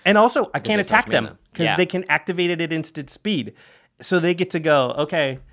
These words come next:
Speaker 1: sit there." Every turn, you know, once they're at seven mana, every turn they just draw their card and pass the turn to you. And you're like, "What do I do?" Because if
Speaker 2: Yeah.
Speaker 1: I attack them, they activate the Arcbow, put who God knows what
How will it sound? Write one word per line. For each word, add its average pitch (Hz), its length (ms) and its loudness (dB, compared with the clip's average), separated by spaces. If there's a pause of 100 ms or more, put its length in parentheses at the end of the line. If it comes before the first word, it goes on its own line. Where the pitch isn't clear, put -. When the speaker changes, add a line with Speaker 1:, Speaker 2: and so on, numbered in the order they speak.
(260)
Speaker 1:
sit 175 280 -4
there." 117 360 -2 (300)
Every 165 280 0
turn, 127 420 -6 (300)
you 143 100 -2
know, 139 80 2
once 170 200 -2
they're 226 100 2
at 165 100 0
seven 143 320 0
mana, 101 320 -6 (380)
every 151 160 0
turn 156 160 0
they 127 80 0
just 120 160 -4
draw 127 160 2
their 131 80 4
card 110 360 -2 (400)
and 107 140 -4
pass 110 220 0
the 120 80 -8
turn 113 200 -6
to 107 60 -8
you. 104 160 -8
And 110 140 -6
you're 113 80 -2
like, 107 160 -6
"What 107 160 -2
do 101 100 -2
I 92 80 -2
do?" 92 260 -12
Because 120 260 -4
if 135 80 -4
Speaker 2:
Yeah. 131 40 -2
Speaker 1:
I 143 80 0
attack 139 320 -4
them, 113 380 -6
they 110 140 -4
activate 127 420 -4
the 127 60 -8
Arcbow, 104 460 -6
put 156 280 -6
who 185 260 -6
God 170 240 2
knows 214 240 0
what 123 300 -6